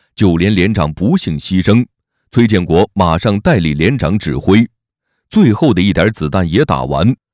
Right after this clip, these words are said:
崔建国于是带领战士们跳出工事，与敌人展开白刃战。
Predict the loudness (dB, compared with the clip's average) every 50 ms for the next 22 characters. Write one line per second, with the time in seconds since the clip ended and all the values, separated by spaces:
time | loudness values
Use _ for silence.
0 | _ _ _ -2 0 2 2 2 2 0 0 2 2 2 4 4 4 2 2 2
1 | 2 0 0 0 0 -2 -2 -2 0 0 0 -2 -2 -2 -2 -2 -2 0 0 0
2 | 0 0 0 -2 -2 0 0 -2 -2 0 0 -2 -2 -2 _ 2 2 2 2 2
3 | 2 0 2 2 0 0 -2 -2 -4 -4 -2 -4 -2 -2 0 0 0 0 0 0
4 | 0 0 0 0 0 0 -2